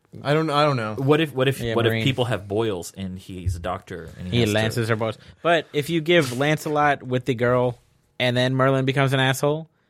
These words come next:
Speaker 3: but if that girl just gets sucked into the world and all of a sudden Merlin's an asshole,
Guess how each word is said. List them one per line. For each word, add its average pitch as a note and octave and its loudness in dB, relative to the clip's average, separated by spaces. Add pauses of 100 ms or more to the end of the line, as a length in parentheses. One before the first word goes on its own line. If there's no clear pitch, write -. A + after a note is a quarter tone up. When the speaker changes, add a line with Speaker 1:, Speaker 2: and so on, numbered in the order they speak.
(160)
Speaker 3:
but A#2+ -2
if A#2+ -4
that C#3+ 0
girl C#3 2
just A#2+ -8
gets B2 0
sucked - 0
into B2+ 2
the A2+ 2
world A2+ 4
and A2 -4
all G#2 -2
of G#2+ -2
a - -10
sudden A2 -2
Merlin's G#2+ -2
an G2 -6
asshole, C3+ -2